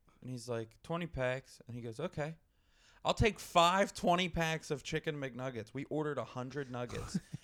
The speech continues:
Speaker 1: And I didn't, after this night, I didn't eat McDonald's for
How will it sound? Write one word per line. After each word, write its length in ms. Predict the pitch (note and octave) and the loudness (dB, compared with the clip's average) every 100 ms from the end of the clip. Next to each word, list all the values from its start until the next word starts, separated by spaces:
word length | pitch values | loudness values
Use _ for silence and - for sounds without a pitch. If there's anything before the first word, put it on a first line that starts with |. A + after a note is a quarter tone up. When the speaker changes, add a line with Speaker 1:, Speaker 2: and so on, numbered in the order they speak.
| - | -8
Speaker 1:
And 100 | A#2+ | -6
I 180 | A#2+ A#2+ | 0 2
didn't, 220 | D#3 C#3+ - | 2 0 -2
after 320 | B2 C#3 D3+ | -2 -2 -4
this 240 | C#3 C3+ B2 | -4 -6 -6
night, 280 | A#2+ A#2+ - | -6 -6 -6
I 160 | A2 A2 | -6 -6
didn't 360 | B2 A2+ A2+ G#2 | -6 -8 -10 -10
eat 240 | A2+ G#2+ | -12 -8
McDonald's 720 | A2 G2+ G2+ G#2 G2+ G2 - | -10 -8 -8 -6 -8 -10 -14
for 480 | - G2+ G2 G2 | -10 -6 -6 -6